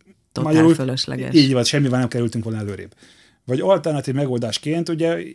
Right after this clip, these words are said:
Speaker 2: van egy út, amit mostanában, vagy illetve hát a nagy hajók húznak, hogy ugye elmennek egy jó reménység fog, ö, kerülésével,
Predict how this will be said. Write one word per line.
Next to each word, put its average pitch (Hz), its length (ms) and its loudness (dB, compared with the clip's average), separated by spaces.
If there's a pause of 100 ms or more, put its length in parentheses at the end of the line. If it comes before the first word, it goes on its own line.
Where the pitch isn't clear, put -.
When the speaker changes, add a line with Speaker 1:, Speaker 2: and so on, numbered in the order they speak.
(140)
Speaker 2:
van 147 280 0
egy 120 240 -2
út, 143 340 0
amit 123 500 -4 (600)
mostanában, 110 600 -8
vagy 113 180 -8
illetve 123 300 -6
hát 113 140 -8
a 120 60 -8
nagy 117 200 -6
hajók 101 220 -12
húznak, 170 380 -6
hogy 180 140 -10
ugye 180 180 -6
elmennek 123 440 -2 (300)
egy 123 120 -6
jó 131 120 2
reménység 110 400 -4
fog, 113 280 -12
ö, 113 260 -10
kerülésével, 156 880 -4